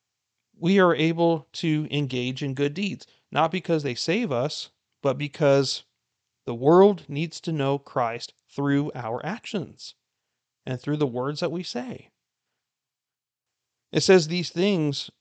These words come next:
are good and profitable for men. Yes, it's good for us because we're being obedient to God, but they're good for those who do not know who Christ is, so that they can learn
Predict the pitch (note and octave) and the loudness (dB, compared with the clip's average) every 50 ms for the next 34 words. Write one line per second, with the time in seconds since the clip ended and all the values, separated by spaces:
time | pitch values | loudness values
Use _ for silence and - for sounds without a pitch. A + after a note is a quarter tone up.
0 | _ _ _ _ - - C#3 C#3 C#3 C3 B2 C#3 C#3+ E3 E3+ D#3 D3+ D3 C#3 C3 | _ _ _ _ -2 4 6 6 6 4 4 2 4 6 8 6 6 4 2 -2
1 | C#3 C3 B2 - D3+ C#3+ D3 C#3 - C#3+ C3 B2+ B2+ B2 - A#2+ A2+ A#2 D3 D#3+ | -8 -8 -2 2 4 4 4 4 0 -6 -4 -2 -2 -4 -4 -8 -8 -6 -4 -4
2 | C#3 A#2+ B2 - _ _ _ _ - C#3+ C#3+ C3 - C3 B2+ - - D#3+ D#3 C#3+ | -4 -4 -6 -8 _ _ _ _ 0 0 0 0 0 -4 -8 -4 0 -2 -2 0
3 | - - C3 A#2 B2+ F3 F3+ C3 B2+ B2+ - - - C3+ A2+ - C3 B2 A#2+ - | -2 -2 0 0 2 2 0 0 -2 -4 -6 -10 -12 -12 -8 -6 -4 -6 -6 -6
4 | A#2 A#2+ A#2 A#2 - _ _ _ _ - C3 B2+ B2 - B2 B2 A#2 B2 A#2 B2 | -8 -8 -8 -8 -10 _ _ _ _ -8 -6 -6 -4 -4 -6 -6 -4 -4 -4 -4
5 | D3+ F3 D#3 B2+ - - - A#2 A#2 A2+ G#2+ G2+ G#2 A#2 D#3 - _ _ _ _ | -4 -6 -6 -8 -8 -12 -14 -12 -10 -8 -8 -8 -8 -10 -12 -14 _ _ _ _
6 | _ _ _ _ _ _ _ _ _ _ - C3+ C3 - C#3+ C#3 B2+ - E3 F#3+ | _ _ _ _ _ _ _ _ _ _ -6 -4 -2 0 -2 -2 0 0 0 0
7 | G3 - A3 F#3+ E3 E3+ F3 F3+ E3 - E3 D3 C3 - D3 E3+ F3 F3+ F3+ F#3+ | 0 0 0 2 2 2 2 2 0 -2 -6 -6 -6 -6 -4 -4 -2 -4 -4 -6
8 | C3+ - C#3 C3 B2 A#2 - B2+ G#2+ - - - B2+ A2+ G#2+ - - - - C#2+ | -6 -6 -4 -4 -4 -4 -6 -8 -10 -8 -6 -6 -6 -6 -6 -8 -12 -12 -12 -14
9 | - - - - - - _ _ _ _ _ _ _ _ _ _ _ - C#3 C3 | -12 -12 -14 -14 -14 -16 _ _ _ _ _ _ _ _ _ _ _ -2 0 0
10 | B2+ B2+ C#3 C3 - C#3+ B2+ A#2+ A#2 C3 D#3 F#3 G3 F#3+ E3+ D#3+ | 0 0 -2 -2 -2 -4 -4 -2 0 2 4 4 4 4 2 0